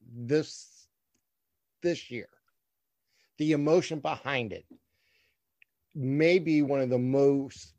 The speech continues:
impressive sporting moments before a, an, an actual event that we're gonna see,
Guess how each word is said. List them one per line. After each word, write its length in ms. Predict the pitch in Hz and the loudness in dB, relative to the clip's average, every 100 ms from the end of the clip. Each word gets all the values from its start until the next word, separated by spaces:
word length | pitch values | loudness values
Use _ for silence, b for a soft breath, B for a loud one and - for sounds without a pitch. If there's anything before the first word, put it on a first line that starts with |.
| _ _ - | _ _ -8
impressive 720 | 127 120 - 151 147 165 165 _ | -8 -8 -6 -4 -4 -6 -8 _
sporting 480 | _ - 151 147 131 | _ -8 -2 0 0
moments 520 | 120 117 113 104 - _ _ _ _ _ _ | 0 -2 -4 -10 -18 _ _ _ _ _ _
before 480 | - 127 139 151 165 | -8 -8 0 2 2
a, 160 | 147 113 _ _ | 0 -8 _ _
an, 280 | 139 131 131 | -4 -2 -4
an 160 | 139 139 | -6 -6
actual 520 | 135 131 135 - 139 | -2 -2 -4 -4 -2
event 340 | 127 127 120 101 | 0 2 0 -2
that 160 | 117 | -8
we're 180 | 117 127 | -6 -6
gonna 180 | 120 120 | -4 -6
see, 400 | - 117 117 101 | -6 -6 -6 -10